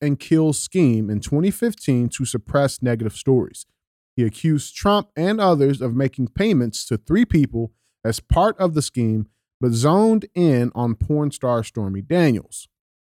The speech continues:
Bragg claimed that Cohen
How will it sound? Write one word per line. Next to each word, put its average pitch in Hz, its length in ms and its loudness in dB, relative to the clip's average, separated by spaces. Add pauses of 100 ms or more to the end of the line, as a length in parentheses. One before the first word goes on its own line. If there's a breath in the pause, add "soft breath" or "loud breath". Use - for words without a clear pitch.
(540)
Bragg 123 440 0
claimed 135 540 2
that 131 220 -4
Cohen 147 420 2